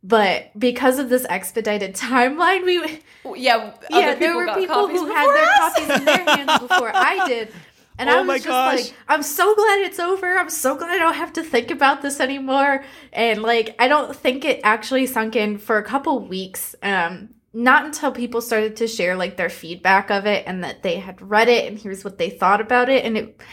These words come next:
Speaker 1: to hear, like, the thoughts and like, we spent so much time embedded in this world, um, to hear other people's perceptions of it and their experiences with it, I think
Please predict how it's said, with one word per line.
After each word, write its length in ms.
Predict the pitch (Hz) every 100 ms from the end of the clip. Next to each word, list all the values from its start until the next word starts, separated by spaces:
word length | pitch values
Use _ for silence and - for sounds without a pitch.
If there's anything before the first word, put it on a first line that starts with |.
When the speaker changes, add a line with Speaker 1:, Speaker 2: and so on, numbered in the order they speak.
| - - _ _
Speaker 1:
to 100 | 254
hear, 460 | 247 269 285 294 285
like, 320 | 254 220 214
the 120 | 220
thoughts 600 | 220 208 196 - - - -
and 240 | 214 208 175 _ _ _ _ _ _ - -
like, 160 | 233 240
we 140 | 285
spent 340 | 320 - 370 370
so 160 | 392
much 240 | 370 370 -
time 320 | - 196 220
embedded 460 | 208 180 170 196 220
in 120 | 226
this 240 | 214 -
world, 420 | 170 185 190 208 - -
um, 440 | 190 170 160 185 - - - _
to 120 | 240
hear 360 | 226 247 254 -
other 240 | 214 226 226
people's 420 | 247 226 208 208
perceptions 720 | 226 202 196 185 - 226 220
of 180 | 226 220
it 180 | 220 185
and 200 | 196 185
their 220 | 190 190
experiences 920 | - - - 202 208 220 214 226 208
with 220 | 220 226
it, 180 | 220 170
I 60 | 220
think 300 | 202 180